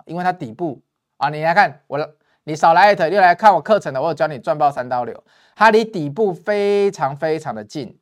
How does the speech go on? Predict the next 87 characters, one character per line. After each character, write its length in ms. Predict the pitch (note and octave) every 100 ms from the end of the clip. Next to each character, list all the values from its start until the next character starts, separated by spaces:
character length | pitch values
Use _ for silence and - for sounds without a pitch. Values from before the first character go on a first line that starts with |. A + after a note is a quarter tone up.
| _
所 160 | G3+
以 40 | A3+
你 100 | F#3
在 140 | G#3+
这 120 | A3
有 120 | D#3+
分 180 | C3+ F#3
批 100 | F3
有 120 | F3
接 260 | A#2+ - D#3
到 180 | D3+ C#3
的 80 | A2
话， 280 | C#3+ - _ _ _ _
它 160 | F#3+
又 80 | G#3
有 100 | G3
M 240 | D3+ D3+ E3
A 100 | F3
one 160 | F3
参 180 | D3+ D#3
数 140 | D3+ D3+
在 140 | D3+
这 160 | D3 C3
里， 200 | - _ _ _ _ _ _
它 200 | - F3+
是 160 | G#3
一 60 | F3
个 120 | D3
可 160 | - D3
以 60 |
做 200 | B2+ E3
区 360 | C#3+ - D3 D3
间 260 | C#3+ D3
的 100 | B2
股 200 | A2+ - -
票 260 | C3+ G#2 _ _ _ -
啊。 80 |
如 80 | A#3+
果 120 | C#4
你 60 | A#3+
是 120 | A#3+
我 120 | B3+
会 100 | A3
员 120 | B3 G3
的， 100 | D#3+
我 120 | D3+
就 80 | G#3+
会 60 |
帮 140 | G3 G3+
你 80 |
找 160 | F#3 C3
进 160 | F#3+ F3+
出 140 | E3+
场 180 | D#3 D3
点 140 | B2+
的 100 | G#2+
啦， 160 | G2 D#2+
你 100 | -
不 100 | A#2+
用 100 | C#3+
担 160 | C#3+ C3+
心 200 | C3 A#2
啦。 140 | E2+ - _ _
好 220 | C3+ B2+
啊， 120 | - G3
像 200 | B3+ A3+
这 140 | A#3
种 220 | G#3+ C#3+ - _
就 100 | -
是 260 | F3+ G3 - _ _ _ _
技 140 | - A3+
术 160 | A3+
形 160 | - F#3
态 100 | G#3
指 140 | D#3
标 160 | C3 F3
没 80 | E3
有 80 |
刚 180 | C#3 E3+
刚 160 | E3 E3
那 80 | F3
两 200 | A#2+ C3+
档 120 | G#2
那 40 | B2
么 120 | A#2+
漂 180 | C3 A#2
亮， 180 | A2